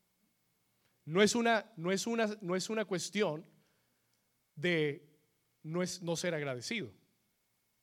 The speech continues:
pero es una cuestión de no quedarme conforme con lo que tengo. And there's a difference. Yo puedo ser agradecido, pero no tengo que ser conforme.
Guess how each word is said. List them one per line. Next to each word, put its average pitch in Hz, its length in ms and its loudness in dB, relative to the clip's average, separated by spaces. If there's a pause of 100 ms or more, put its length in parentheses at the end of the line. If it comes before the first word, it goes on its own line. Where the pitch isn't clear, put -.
(420)
pero 175 220 2
es 180 120 2
una 214 180 4
cuestión 165 680 -2 (380)
de 160 220 2
no 180 200 2
quedarme 160 580 -2
conforme 147 1160 -6 (460)
con 156 180 -4
lo 147 100 2
que 139 320 -4 (420)
tengo. 123 460 -8 (1120)
And 180 100 0
there's 165 160 2
a 143 60 -2
difference. - 600 -4 (340)
Yo 175 120 2
puedo 170 300 6
ser 180 200 2
agradecido, 143 680 4
pero 147 160 0
no 151 140 0
tengo 156 200 0
que 143 120 -8
ser 147 180 -4
conforme. 131 560 -10